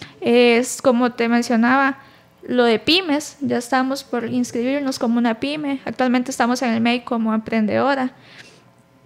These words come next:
Y, este, Ecotico, que es, es el futuro de como la sociedad de nosotros. Estamos trabajando en la marca. Una marca, eh, que queremos registrarla, ya tenemos todo el proceso para,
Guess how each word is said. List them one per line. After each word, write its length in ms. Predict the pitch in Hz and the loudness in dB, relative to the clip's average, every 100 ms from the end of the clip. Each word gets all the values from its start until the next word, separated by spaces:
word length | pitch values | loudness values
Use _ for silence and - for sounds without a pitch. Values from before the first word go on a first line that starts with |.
| _ - - | _ -20 -6
Y, 640 | 262 269 277 269 269 262 - | 2 4 4 4 2 2 0
este, 600 | - 247 254 - 254 240 | 4 4 2 2 2 6
Ecotico, 520 | 254 254 240 302 320 349 330 - | 4 4 2 0 2 0 0 -6
que 300 | - 240 240 | -4 2 4
es, 280 | 247 - - | 2 -2 0
es 180 | 247 254 | 2 2
el 100 | 269 | 0
futuro 500 | 277 262 294 311 339 | -4 -2 0 2 4
de 280 | 277 226 220 | 4 4 0
como 240 | 262 233 | 0 2
la 140 | 233 233 | 0 0
sociedad 420 | 233 226 233 220 | -2 -2 0 2
de 80 | 233 | 2
nosotros. 500 | 233 254 254 - - - - | 2 0 -2 -6 -14 -20 -2
Estamos 400 | 240 254 247 269 | 2 4 4 4
trabajando 440 | 285 254 269 269 | 6 6 6 4
en 80 | 277 | 6
la 80 | 233 | 6
marca. 460 | 247 320 - 285 - - - _ - - - | 6 4 2 -8 -8 -20 -20 _ -20 -20 -8
Una 240 | 240 247 254 | 0 4 6
marca, 680 | 262 262 - 277 240 226 233 | 6 6 6 6 8 6 2
eh, 500 | - 233 226 220 220 - | 4 6 6 4 0 -10
que 120 | - | -4
queremos 500 | - 226 226 240 269 | 4 6 6 4 2
registrarla, 840 | 254 233 240 220 - 277 330 320 | 2 2 2 0 6 6 8 6
ya 180 | 269 254 | 4 2
tenemos 460 | - 247 254 247 269 | 0 2 2 2 2
todo 120 | 262 | 2
el 80 | 254 | 4
proceso 480 | 262 269 285 294 311 | 2 4 4 4 2
para, 360 | 277 247 233 | 2 2 2